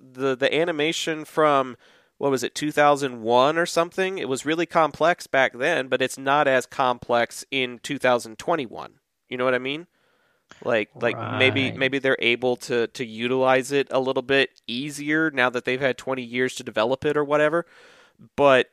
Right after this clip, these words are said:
Speaker 1: it looks almost just like it. Like, there's a few clarity places, and there's a couple of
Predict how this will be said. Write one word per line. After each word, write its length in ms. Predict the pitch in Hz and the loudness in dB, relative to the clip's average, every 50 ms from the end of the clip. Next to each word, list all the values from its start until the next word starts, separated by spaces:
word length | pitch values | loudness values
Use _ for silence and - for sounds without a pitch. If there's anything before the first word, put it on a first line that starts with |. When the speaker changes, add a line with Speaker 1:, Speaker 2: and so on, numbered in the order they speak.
| _ | _
Speaker 1:
it 260 | - 139 143 - _ - | 0 0 0 0 _ -12
looks 540 | 123 131 147 175 185 - - - - - - _ _ _ _ _ | -6 0 0 0 0 0 -4 -8 -8 -10 -12 _ _ _ _ _
almost 540 | _ 101 117 139 151 151 139 131 - - 127 | _ 0 0 2 4 2 0 0 -2 -6 -12
just 360 | 113 - 120 117 120 - - | -8 -2 0 2 2 0 -2
like 240 | 110 104 110 110 - | -2 -2 -2 -2 -4
it. 80 | 104 82 | -6 -6
Like, 160 | 107 113 - | -6 -6 -2
there's 180 | - 139 131 135 | -4 -4 -2 -2
a 80 | 135 | -6
few 640 | - - - - 135 147 151 156 151 151 147 143 - | -8 -8 -14 -12 -6 -2 0 2 2 2 2 0 -2
clarity 560 | - - - 143 135 139 147 147 139 139 139 - _ _ | -6 -8 -2 0 2 2 2 2 2 0 -4 -6 _ _
places, 920 | - - 143 143 143 - - - 139 139 139 139 139 135 131 123 - - - | -6 -4 -2 -2 -2 -4 -6 -8 -6 -6 -4 -4 -6 -6 -8 -10 -12 -10 -6
and 240 | - 135 127 127 127 | -2 -2 -2 0 -2
there's 160 | 127 120 117 | -4 -2 -2
a 60 | 127 | -6
couple 500 | 117 - - 135 - - 127 123 123 123 | -8 -4 -6 -6 -4 -2 -2 0 2 4
of 200 | 120 117 113 - | 2 2 0 -4